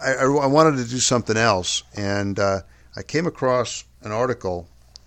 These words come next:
as I was going out the door on the way to work one day. I reached in and grabbed the magazine, and I grabbed the, um,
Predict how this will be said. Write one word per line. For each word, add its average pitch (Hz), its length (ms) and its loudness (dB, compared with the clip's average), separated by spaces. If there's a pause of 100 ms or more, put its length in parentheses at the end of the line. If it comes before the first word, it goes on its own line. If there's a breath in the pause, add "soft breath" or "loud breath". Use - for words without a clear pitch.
(200)
as 98 140 -6
I 98 60 -2
was 95 120 -4
going 117 220 -4
out 113 140 -2
the 113 60 -10
door 110 220 -2
on 104 80 -2
the 98 60 -6
way 98 100 -2
to 101 80 -2
work 104 280 -4
one 95 180 -8
day. 90 180 -8
I 87 200 -10 (1000 soft breath)
reached 110 280 -6
in 110 100 0
and 98 100 -6
grabbed 101 220 -2
the 104 40 -6
magazine, 101 460 -4
and 95 160 -4
I 95 60 -4
grabbed 113 380 2
the, 98 260 -2
um, 92 340 -2